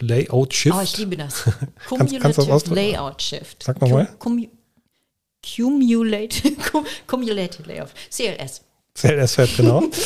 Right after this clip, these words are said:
Speaker 2: <laughs>
Speaker 1: Ähm, und ja, bei Largest Contentful Paint geht's halt drum, ähm, wie lange es dauert, dass praktisch das größte sichtbare Element im, im ersten Viewport, wie lange es dauert, dass das geladen wird.
Speaker 2: Mhm.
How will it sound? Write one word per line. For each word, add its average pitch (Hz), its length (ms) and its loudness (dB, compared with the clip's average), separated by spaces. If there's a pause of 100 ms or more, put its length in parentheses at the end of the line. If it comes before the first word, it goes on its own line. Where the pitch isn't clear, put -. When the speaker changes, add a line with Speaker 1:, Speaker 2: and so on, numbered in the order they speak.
Speaker 2:
<laughs> - 280 -12
Speaker 1:
Ähm, 131 520 4 (960)
und 139 500 6
ja, 147 180 6
bei 127 880 4 (120)
Largest 135 340 2
Contentful 139 520 6
Paint 156 360 2 (220)
geht's 139 300 4
halt 135 240 2
drum, 131 400 4
ähm, 123 680 2
wie 131 80 2
lange 127 160 6
es 127 80 4
dauert, 127 260 4
dass 117 120 0
praktisch - 420 -4
das - 320 -6
größte 139 880 6
sichtbare 131 420 4
Element 127 400 4
im, 131 160 0
im 135 140 -2
ersten 131 320 2
Viewport, 135 480 0
wie 131 60 -4
lange 123 420 0
es 123 120 -8
dauert, 120 240 0
dass - 200 -6
das - 180 -6
geladen 120 340 4
wird. 151 160 4
Speaker 2:
Mhm. - 340 -18